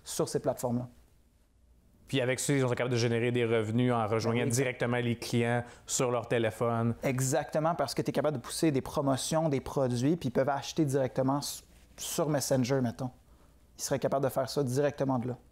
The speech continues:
Speaker 2: Wow, parce qu'on, de temps en temps que les plus grandes entreprises sont en train de mourir. Donc, il y a Blockbuster aussi, qui est mort à cause
Speaker 1: Ouais.
Speaker 2: qu'ils ne sont, sont pas adaptés au digital.
Speaker 1: Exactement.
Speaker 2: On a aussi, euh, Toys R Us, qu'en ce moment, je pense qu'ils su-, qu'ils subissent des difficultés parce qu'ils ont de la misère à s'adapter également. Donc, wow!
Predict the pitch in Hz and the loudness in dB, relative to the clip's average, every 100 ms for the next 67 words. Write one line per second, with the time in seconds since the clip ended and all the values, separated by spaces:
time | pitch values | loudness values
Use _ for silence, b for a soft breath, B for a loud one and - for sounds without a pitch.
0 | _ _ - - 127 113 110 101 104 - | _ _ -20 -8 -2 0 2 0 -2 -2
1 | 101 104 104 - - 110 113 123 127 113 | 0 0 -2 -6 -4 -2 0 0 0 -2
2 | 131 120 113 - - 143 123 113 113 - | 0 0 0 0 -2 -2 -2 -2 -4 0
3 | 113 110 107 120 110 107 107 110 113 107 | 2 4 2 2 2 0 2 0 0 -2
4 | - 135 120 - 131 127 B B B B | 0 0 0 0 2 0 B B B B
5 | 117 113 113 127 139 127 117 113 120 110 | 0 0 2 2 2 0 0 0 0 0
6 | 101 120 117 107 104 117 120 123 117 B | 2 2 0 0 0 2 2 2 0 B
7 | 147 131 127 110 110 110 - - 120 113 | -2 0 0 2 2 2 0 0 2 2
8 | 123 117 113 110 117 - 107 117 107 110 | 2 2 2 2 0 -2 -2 0 0 0
9 | 113 107 107 - - - - 101 110 110 | 0 -2 -4 -4 -6 -4 -2 0 0 0
10 | 104 101 - 107 101 120 - - 104 104 | 0 -2 -2 -2 0 -2 -2 -4 -2 0
11 | 101 110 107 - 104 95 120 107 98 104 | 2 0 0 0 -2 0 -2 0 0 0
12 | 135 B B B B 107 107 - - 127 | -2 B B B B -4 -4 -6 -4 -2
13 | 117 120 160 160 110 | 0 0 0 0 0